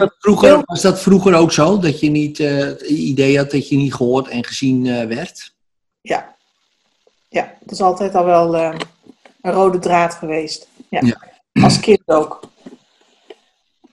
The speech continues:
Speaker 2: Ja.
Speaker 1: Ja, oké. En, en, en door wie dan? Door je moeder of zo, je vader of allebei? Of, of gewoon
Speaker 2: Allebei.
Speaker 1: Allebei. Oké.
Speaker 2: Ja.
Speaker 1: En, en nu? Weet je, leven je ouders nog?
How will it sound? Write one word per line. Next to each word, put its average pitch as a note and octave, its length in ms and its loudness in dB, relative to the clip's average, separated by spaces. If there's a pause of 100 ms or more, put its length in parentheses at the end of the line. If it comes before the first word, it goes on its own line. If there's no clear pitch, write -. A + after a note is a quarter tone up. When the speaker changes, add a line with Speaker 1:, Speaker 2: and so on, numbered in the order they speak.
(140)
Speaker 2:
Ja. - 260 -14 (420)
Speaker 1:
Ja, - 380 -2 (300)
oké. F#2 400 -6 (260)
En, C#3+ 340 0
en, C#3+ 280 -4
en C#3+ 200 -2
door C#3+ 160 4
wie D3+ 200 0
dan? D#3+ 320 -2
Door D3 180 0
je C3+ 100 4
moeder C#3 300 0
of C3+ 60 -4
zo, C#3 240 0
je C3 120 0
vader B2+ 400 0
of A#2 140 -10
allebei? G2+ 540 -6
Of, - 160 -16
of - 220 -18
gewoon F#2 220 -10
Speaker 2:
Allebei. D#3+ 540 2 (220)
Speaker 1:
Allebei. F2+ 480 -6 (420)
Oké. - 140 -8
Speaker 2:
Ja. - 220 -8
Speaker 1:
En, C#3+ 280 -4
en C#3+ 180 2
nu? F3 300 2
Weet D3+ 180 -8
je, D3+ 220 -4
leven E3+ 360 2
je D#3 60 0
ouders C#3+ 280 0
nog? F#3 280 -8